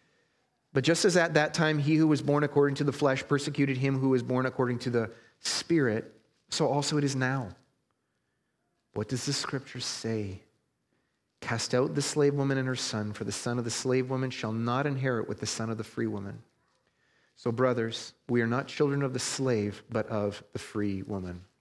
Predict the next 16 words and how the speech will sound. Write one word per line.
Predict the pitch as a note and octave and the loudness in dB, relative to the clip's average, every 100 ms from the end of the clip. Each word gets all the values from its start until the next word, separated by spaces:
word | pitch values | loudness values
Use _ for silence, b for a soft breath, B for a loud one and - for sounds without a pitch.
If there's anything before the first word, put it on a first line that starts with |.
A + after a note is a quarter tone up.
| _ _ | _ _
Thus | G#2+ | -8
far, | - F#2+ | -4 -6
God's | F#2+ G2 F#2 | -4 -6 -4
word. | G#2 F#2 E2+ - _ _ _ _ _ _ _ _ B B B B B B B B B B B B B D#3 | -4 -4 -6 -12 _ _ _ _ _ _ _ _ B B B B B B B B B B B B B 4
We're | F3+ | 6
all | B3 | 6
gonna | B3 A#3 | 6 6
readily | F3 F#3+ F#3+ F3 | 6 6 6 6
admit | D3 D#3 D3 - | 6 4 4 4
that | C#3 C#3 | 2 4
is | D3 C#3 | 4 4
a | D#3 C#3 | 4 2
very | G#2+ F#2+ C3+ C#3 C3 | 2 4 6 6 4
difficult | A2+ B2 - - B2 | 4 0 0 0 0
<laughs> | - | 4
passage. | B2 - - B2 - - | 4 4 2 0 2 0